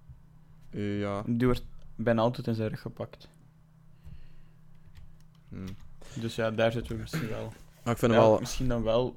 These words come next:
Speaker 2: Joran Lukaku of zo had daar misschien wel beter geweest.
Speaker 1: Ik zag hem toch zo spelen en
Speaker 2: Ja.
Speaker 1: ik dacht van, echt wel zonde dat hij in China zit.
Speaker 2: Die is, eh,
Speaker 1: Eigen keuze.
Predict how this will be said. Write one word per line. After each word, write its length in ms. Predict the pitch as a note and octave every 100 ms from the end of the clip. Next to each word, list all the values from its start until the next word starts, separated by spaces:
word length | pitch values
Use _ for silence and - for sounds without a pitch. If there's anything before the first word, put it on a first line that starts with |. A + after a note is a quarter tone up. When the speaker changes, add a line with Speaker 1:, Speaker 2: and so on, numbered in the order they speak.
| -
Speaker 2:
Joran 340 | - C3 B2 A#2
Lukaku 480 | A2+ G#2+ A#2+ B2
of 100 | B2
zo 160 | A#2+ A#2
had 120 | A#2
daar 160 | A#2 A2
misschien 260 | A2+ -
wel 200 | A2+ A2
beter 280 | G#2+ A2+ A#2
geweest. 540 | A2+ G#2+ A#2 - - -
Speaker 1:
Ik 120 | - -
zag 120 | A#2
hem 100 | A2+
toch 100 | G#2
zo 100 | G#2+
spelen 220 | - A2
en 60 | A2
Speaker 2:
Ja. 60 |
Speaker 1:
ik 60 | G#2+
dacht 140 | G#2+
van, 200 | - G2+ -
echt 140 | G#2
wel 100 | G2+
zonde 260 | A2+ G2+ G#2
dat 160 | G2+
hij 80 | G2
in 80 | G2
China 280 | - G2+ G2
zit. 260 | G2 - - - - - - -
Speaker 2:
Die 200 | - A#2
is, 140 | A#2 -
eh, 200 | A2+ A2 A2+ - - -
Speaker 1:
Eigen 200 | G#2 A2
keuze. 260 | F#2 F#2